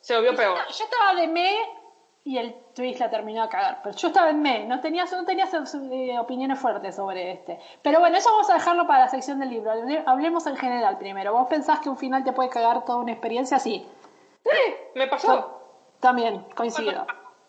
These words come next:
Speaker 1: vos estuviste presente cuando yo sufrí por culpa de, ¿cómo se llama esta la señora de Maggie Stiefvater?
Speaker 2: <laughs> Eh, sí, eh, nosotras leímos juntas,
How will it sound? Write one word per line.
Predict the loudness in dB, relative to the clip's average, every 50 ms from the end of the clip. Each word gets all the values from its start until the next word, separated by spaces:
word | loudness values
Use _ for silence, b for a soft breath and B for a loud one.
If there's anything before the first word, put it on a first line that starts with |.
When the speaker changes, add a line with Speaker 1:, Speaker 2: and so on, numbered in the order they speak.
| _ b b b b _
Speaker 1:
vos | -2 0 0
estuviste | 0 0 0 -2 -2 -2 0 -2 -4 -4
presente | 0 -4 -2 -2 -2 -2 -2 0
cuando | 0 0 0 2 2 4 4 4 2
yo | 2 2 4 4 4 4 2
sufrí | 0 -2 -2 -2 -2 0 0 -2 -4 -4 -8 -14 B B B B B B B B B _
por | _ 0 0 2
culpa | 2 0 2 2 0
de, | 0 2 0
¿cómo | 0 -2 -2 -2
se | -2 -2
llama | 0 0 -2
esta | -2 -2 0
la | 0 0
señora | -2 -2 -4 -2 0 2 4 4 4
de | 4 2
Maggie | 2 2 2 2 2 2 0
Stiefvater? | 0 -4 -6 -6 -4 0 2 2 4 4 2 0 -2 -2 -6 -6
Speaker 2:
<laughs> | 0 0 2 4 4 4 4 8 6 6 6 6 0 -2 -2 -4 B B B B B B B B B B B -20 -20 B B _ 0
Eh, | 2 2 2 2 0
sí, | -2 -2 -2 -2 -2 -2 -4 -6 -8 -6
eh, | -4 -2 0 0 2 2 2 2 2 2 0 -2 -2
nosotras | -4 -2 -2 -2 2 4 4 4
leímos | 4 2 2 2 2 2 2
juntas, | 2 0 -2 -2 0 2 2 4 4 2 0